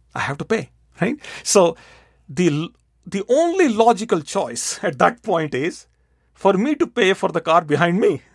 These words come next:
That's exactly what I did. I said, "Okay, um, if that's the case, then I'll pay for the car behind me.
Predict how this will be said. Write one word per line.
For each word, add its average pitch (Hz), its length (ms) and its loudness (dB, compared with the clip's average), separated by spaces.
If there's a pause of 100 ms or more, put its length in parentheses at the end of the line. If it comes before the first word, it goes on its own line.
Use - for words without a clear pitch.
(320)
That's - 140 -10
exactly 208 400 0
what 190 180 2
I 147 80 6
did. 117 300 -6 (420)
I 160 40 -6
said, 143 200 0
"Okay, 143 280 0 (340)
um, 131 500 2 (440)
if - 120 -8
that's 147 240 0
the 285 80 2
case, 156 360 -4
then 147 140 -2
I'll 139 140 2
pay 139 180 2
for 160 140 2
the 151 80 -2
car 131 180 2
behind 127 360 -2
me. 320 240 -2